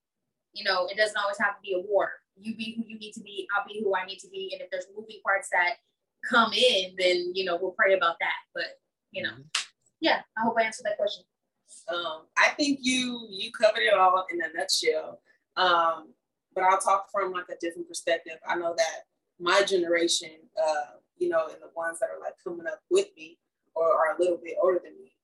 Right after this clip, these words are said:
Speaker 3: um, what I, what I see a lot is, and what I hear is that,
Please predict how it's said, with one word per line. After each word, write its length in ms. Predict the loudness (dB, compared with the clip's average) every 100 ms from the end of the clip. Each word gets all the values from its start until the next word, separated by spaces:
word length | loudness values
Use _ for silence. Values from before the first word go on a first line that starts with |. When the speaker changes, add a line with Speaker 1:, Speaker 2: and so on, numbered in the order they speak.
| -6
Speaker 3:
um, 260 | -6 -8 -18 _ _ -2
what 180 | 4 6
I, 220 | 4 2 _ 0
what 120 | 4
I 120 | 4
see 300 | 2 -4 -2
a 40 | 0
lot 320 | 2 2 0 -6
is, 360 | -18 -16 -16 -12
and 140 | -6 0
what 100 | 2
I 160 | 0 -4
hear 440 | 0 4 4 2 -6 _ _ 2
is 200 | 2 4
that, 320 | 4 4 2